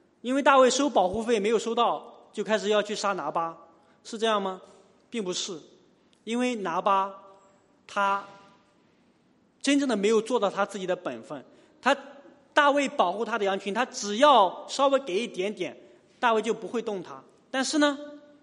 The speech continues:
拿巴却没有这样。当后来亚比该将这些事情给拿巴说的时候，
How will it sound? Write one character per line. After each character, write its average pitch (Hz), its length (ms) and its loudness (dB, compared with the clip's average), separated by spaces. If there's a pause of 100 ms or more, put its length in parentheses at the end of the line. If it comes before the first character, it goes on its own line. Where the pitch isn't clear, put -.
(140)
拿 170 160 -4
巴 233 80 2
却 240 120 -4
没 175 120 -4
有 190 100 4
这 185 140 -6
样。 143 120 -6 (480)
当 330 220 4
后 311 200 6
来 233 600 0 (140)
亚 294 160 4
比 214 140 -2
该 247 200 6
将 262 440 -2 (520)
这 269 140 -2
些 262 80 2
事 254 160 -4
情 220 160 -4
给 190 140 -6
拿 180 180 -4
巴 214 100 0
说 240 160 -4
的 214 80 -4
时 196 120 -6
候， 185 180 -2